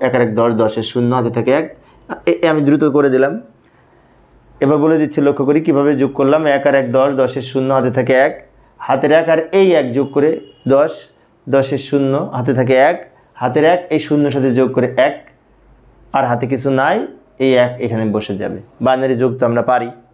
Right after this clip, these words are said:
তাই না? এখন আমাদের, তো এখন আমরা এই যোগ করব বাইনারিতে যোগ। শূন্য আর শূন্য যোগ করে কী হবে? শূন্য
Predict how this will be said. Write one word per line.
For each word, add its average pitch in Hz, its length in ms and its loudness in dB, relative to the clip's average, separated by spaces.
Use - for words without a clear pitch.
তাই 175 180 -2
না? 110 60 -8
এখন 185 240 2
আমাদের, 214 180 0
তো - 40 -16
এখন 185 200 2
আমরা 214 140 0
এই 202 80 6
যোগ 202 100 4
করব 208 140 4
বাইনারিতে 175 480 0
যোগ। 104 120 0
শূন্য 202 340 2
আর 214 120 0
শূন্য 196 180 2
যোগ 180 160 4
করে 185 160 2
কী 175 120 4
হবে? 120 180 0
শূন্য 165 280 2